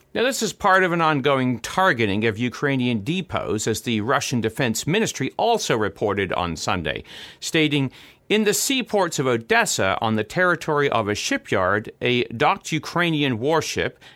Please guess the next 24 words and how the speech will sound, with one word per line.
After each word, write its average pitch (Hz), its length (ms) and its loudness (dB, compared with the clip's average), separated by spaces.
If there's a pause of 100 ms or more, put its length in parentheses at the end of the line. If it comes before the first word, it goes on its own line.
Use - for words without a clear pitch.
and 247 220 2
a 233 40 2
warehouse 151 640 2
of 127 120 -4
Harpoon 139 600 0
anti-ship 120 640 -2
missiles 92 560 -2
supplied 127 520 0
by 110 120 2
the 104 140 -2 (160)
U 110 80 2
S 113 240 2
to 104 160 -4
the 98 120 -2
Kiev 104 420 0
regime 165 480 0 (320)
have 214 240 2
been 170 180 2
destroyed 113 640 0
by 98 160 2
sea-based 131 720 0
high-precision 107 800 -2
long-range 92 640 -2
missiles," 95 720 -2